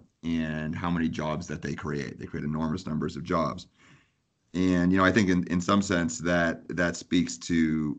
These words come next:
you know, who, who does immigrate, who moves across borders. Well, they're typically risk takers, uh, people who are, you know, interested in making changes for whatever reason. Uh, and not surprisingly, that's correlated with the people starting companies,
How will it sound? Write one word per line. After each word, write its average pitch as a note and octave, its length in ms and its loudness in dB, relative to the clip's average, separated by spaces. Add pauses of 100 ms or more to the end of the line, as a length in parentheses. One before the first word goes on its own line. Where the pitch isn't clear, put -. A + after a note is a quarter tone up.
(380)
you F2 100 -2
know, D#2 160 -2
who, G2+ 180 -2
who B2 160 6
does A#2 260 6
immigrate, E2+ 360 0
who G#2 80 2
moves F#2+ 220 2
across F2 260 -2
borders. E2+ 400 -2
Well, E2 120 -4
they're E2 80 -2
typically F2 380 -4
risk E2 240 -4
takers, D#2 520 -6 (420)
uh, D#2 520 -6
people E2+ 320 -2
who D#2+ 200 -2
are, D2 440 -4
you D2+ 100 -6
know, D2 280 -6 (300)
interested F2 360 -2
in D#2+ 80 -2
making D#2+ 300 -4
changes F2 400 -2
for D2+ 160 -10
whatever D2+ 320 -6
reason. D#2 520 -4 (540)
Uh, D2+ 280 -6
and E2 100 0
not F2 160 0
surprisingly, F2 540 -2
that's D#2 200 -6
correlated D2+ 720 -4
with D2 520 -6 (720)
the D2 320 -8
people D2+ 640 -2
starting D#2 320 -6
companies, A2+ 520 0